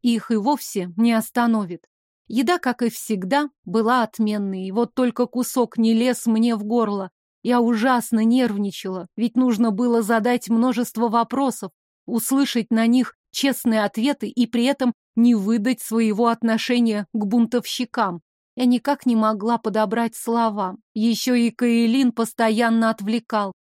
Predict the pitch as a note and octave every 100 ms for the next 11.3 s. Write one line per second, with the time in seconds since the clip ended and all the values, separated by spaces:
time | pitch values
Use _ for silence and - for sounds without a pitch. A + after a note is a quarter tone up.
0 | _ B3+ C4 C#4+ B3+ E4 - C#4+ C4+ C#4
1 | F3+ F#3+ B3 A3+ G3+ C4 F#3+ G3+ A3 G3+
2 | - C#4+ A3+ A3+ - A#3 B3+ A#3+ - G#3+
3 | G#3+ A3+ A3+ C4+ - _ _ G3+ - G#3
4 | F#3 E3 C#4+ B3+ F#3 G3 G3+ A3+ A3+ A#3
5 | G#3+ A3+ G#3+ G#3+ A#3+ G#3 F#3 A3+ G3 G#3
6 | F#3+ - A3+ B3+ - _ - A3 B3 A#3+
7 | B3+ B3+ - A3+ G3+ - F#3+ A#3+ A3+ G3
8 | A#3 G#3+ - A3+ A3 A#3 G#3+ - - G#3
9 | G3+ B3 - G3+ - A#3 - G#3 G3+ F3
10 | B3 G3 F#3 _ _ - B3+ C#4 C4 D4+
11 | C#4+ B3+